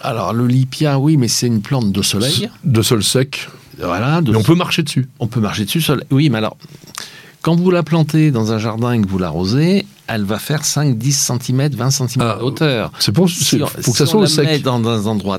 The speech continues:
Speaker 1: très, très sec, qui n'est jamais arrosé, à ce moment-là, on peut en effet faire un tapis. Euh, son inconvénient, c'est qu'au niveau rusticité, euh,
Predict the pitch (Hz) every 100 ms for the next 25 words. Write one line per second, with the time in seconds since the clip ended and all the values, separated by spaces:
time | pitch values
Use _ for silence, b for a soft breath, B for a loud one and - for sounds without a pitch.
0 | - - 131 - 104 - - 185 202 -
1 | B B B _ 101 90 87 98 117 123
2 | 113 101 80 95 104 139 196 - 110 101
3 | 101 92 82 117 156 - - 95 - -
4 | 170 185 - 110 98 - 139 160 202 B
5 | B B - - 160 131 101 98 - 131
6 | 165 226 B B B - - 98 98 98
7 | 95 - - 127 110 110 113 98 101 127
8 | 165 160 98 98 98 92 95 101 - -
9 | - 170 - 120 131 143 143 139 104